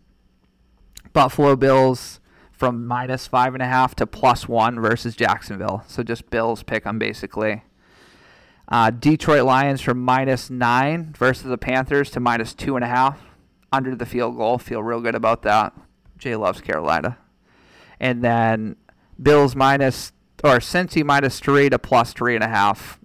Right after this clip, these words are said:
I'm rolling with Cincy this week. Jay hates them. Let's go.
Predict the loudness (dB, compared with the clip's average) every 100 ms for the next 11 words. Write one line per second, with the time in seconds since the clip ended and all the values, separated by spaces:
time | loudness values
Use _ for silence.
0 | _ -2 0 0 0 -2 -6 -8 -12 -20
1 | _ -16 -10 -8 -8 -10 -8 -6 -6 -6
2 | -6 -4 -6 -10 -12 -6 -6 -6 _ -8
3 | -8 -8 -10 -10